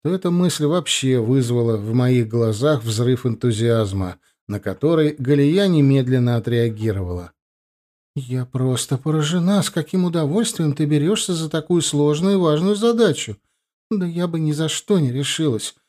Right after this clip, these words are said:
Чужой директор, чужие работники, все на тебя смотрят. Да я бы, наверное, в обморок упала. А у тебя глаза сверкают от радости». «Хочешь, я тебя научу, как перестать бояться на публичных выступлениях?» —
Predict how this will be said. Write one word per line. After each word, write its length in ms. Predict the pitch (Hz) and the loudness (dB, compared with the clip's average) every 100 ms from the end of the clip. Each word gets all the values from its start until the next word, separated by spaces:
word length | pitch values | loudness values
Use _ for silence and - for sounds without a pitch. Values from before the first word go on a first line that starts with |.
| _ _ _ - | _ _ _ -10
Чужой 400 | - 160 208 170 | -8 -2 -2 0
директор, 440 | 175 180 - 135 | 2 2 0 -4
чужие 440 | 120 196 185 240 | -2 -2 2 2
работники, 640 | 185 185 208 175 123 107 131 | 2 2 2 0 -2 -4 -6
все 300 | - - 196 | -4 0 0
на 100 | 156 | 0
тебя 260 | 180 175 | -2 -2
смотрят. 580 | 165 208 214 170 107 - _ _ _ _ _ - | -2 0 2 0 -4 -10 _ _ _ _ _ -8
Да 80 | |
я 160 | 170 165 | -6 -6
бы, 100 | 165 | -4
наверное, 540 | 170 170 190 196 208 | -2 2 2 4 2
в 140 | 180 135 | 2 0
обморок 420 | 175 196 208 202 | 2 2 0 0
упала. 560 | 214 208 170 117 98 - _ _ - | -2 2 2 2 -2 -14 _ _ -4
А 80 | 120 | -4
у 60 | |
тебя 260 | - 135 143 | -2 0 0
глаза 420 | 147 139 113 165 | 2 0 0 -2
сверкают 520 | - 196 190 185 165 | 0 -2 0 -2 0
от 160 | 165 170 | -4 -2
радости». 560 | 170 156 143 - 131 - _ _ _ _ _ _ _ _ _ _ | -2 -2 -4 -6 -8 -10 _ _ _ _ _ _ _ _ _ _
«Хочешь, 280 | 110 151 - | -6 -4 -2
я 120 | 156 | -2
тебя 280 | 147 120 120 | -2 -2 0
научу, 360 | 110 117 - 147 | 0 -2 -2 -2
как 220 | 117 - | -2 0
перестать 480 | 127 123 - 143 110 | 0 0 0 0 0
бояться 460 | 117 131 143 - | 0 2 0 0
на 100 | 120 | -2
публичных 560 | 110 120 139 139 127 131 | -2 0 0 0 -2 -2
выступлениях?» — 880 | 127 - 139 143 113 90 78 - | -2 -2 0 0 0 -2 -10 -20